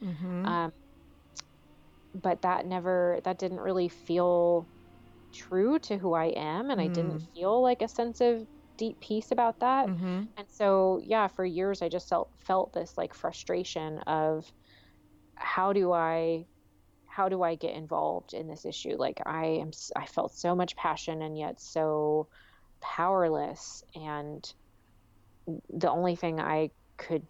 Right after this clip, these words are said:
Speaker 2: do was just continue researching, like, "Okay, well, what organizations are doing something about this and where are they working?" And at that time, it was still, like, the public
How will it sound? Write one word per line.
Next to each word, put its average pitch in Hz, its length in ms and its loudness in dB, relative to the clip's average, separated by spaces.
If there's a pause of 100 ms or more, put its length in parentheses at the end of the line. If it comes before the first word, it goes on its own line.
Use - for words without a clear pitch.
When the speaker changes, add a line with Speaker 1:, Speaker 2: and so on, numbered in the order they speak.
Speaker 2:
do 196 440 6
was 156 220 2
just - 240 -6
continue 156 540 -4
researching, 151 560 2
like, 147 200 0
"Okay, 170 220 2
well, 156 180 6
what 175 160 2
organizations 156 720 -4
are 147 100 -2
doing 180 300 0
something 147 320 -6
about - 320 -2
this - 300 -2
and 143 180 -4
where 165 260 6
are 160 80 4
they 156 140 4
working?" 147 580 -2
And 135 240 -8 (600)
at 151 160 -4
that 180 260 2
time, 156 560 -4
it 156 100 -4
was 147 200 -6
still, 156 760 2 (160)
like, - 160 -10
the 160 80 0
public - 480 -2